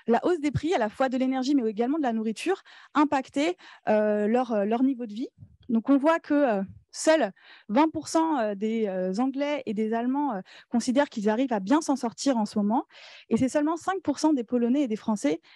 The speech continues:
qui, euh, qui s'en sortent bien malgré, euh, l'inflation. Donc, on, on sait aussi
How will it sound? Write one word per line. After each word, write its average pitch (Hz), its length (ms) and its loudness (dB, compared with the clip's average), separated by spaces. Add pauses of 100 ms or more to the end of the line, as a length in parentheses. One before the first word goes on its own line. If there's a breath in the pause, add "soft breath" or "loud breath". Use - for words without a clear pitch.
(160 soft breath)
qui, 277 340 0
euh, 202 260 0
qui 240 180 -4
s'en 226 160 0
sortent 277 260 -2
bien 233 220 0
malgré, 247 520 -2 (100)
euh, 196 120 0
l'inflation. 208 600 -2 (240)
Donc, 208 200 -4
on, 233 440 2
on 233 80 2
sait 339 260 2
aussi 294 460 -2